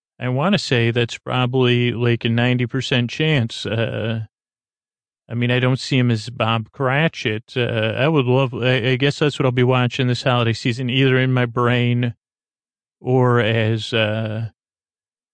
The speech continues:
or maybe Patrick, I don't think Patrick Stewart was in, uh, that would be a good character. Who, that's another good guess, is looking into the Scrooge movie.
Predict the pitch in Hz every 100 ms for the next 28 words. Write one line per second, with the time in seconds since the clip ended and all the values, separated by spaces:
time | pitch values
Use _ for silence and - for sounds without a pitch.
0 | _ _ _ _ _ 120 131 139 185 160
1 | 131 - 131 131 139 131 151 147 156 156
2 | 131 - 131 - 135 127 123 123 127 131
3 | 123 123 120 113 107 113 104 113 127 143
4 | 147 120 123 120 - 127 110 110 _ -
5 | 120 117 127 131 143 135 135 131 127 127
6 | 120 110 - 113 113 - 117 - 127 113
7 | 120 127 123 120 123 113 131 113 - -
8 | 147 139 - 117 110 110 110 104 113